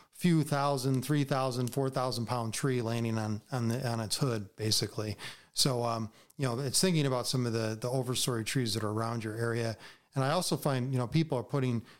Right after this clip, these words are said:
you know, these massive structures within woodlots, and, you know, you're susceptible to a lot of deadfall, you know, particularly ash <laughs> trees in our area. So just pay attention to the trees and the health of the trees where you're putting these blinds, 'cause I think that's a important thing to consider, 'cause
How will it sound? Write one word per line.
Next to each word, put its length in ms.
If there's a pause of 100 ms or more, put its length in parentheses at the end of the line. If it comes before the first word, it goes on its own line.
(120)
you 80
know, 40
these 220
massive 440
structures 540
within 320
woodlots, 560
and, 200 (400)
you 100
know, 80
you're 180
susceptible 720
to 140
a 20
lot 180
of 80
deadfall, 720 (120)
you 100
know, 220
particularly 480
ash 260
<laughs> 20
trees 360
in 80
our 160
area. 340
So 180
just 260 (360)
pay 140
attention 420
to 60
the 120
trees 500
and 140
the 60
health 260
of 60
the 60
trees 380
where 100
you're 120
putting 240
these 160
blinds, 420
'cause 160
I 40
think 180
that's 260
a 220 (400)
important 360
thing 140
to 80
consider, 460
'cause 240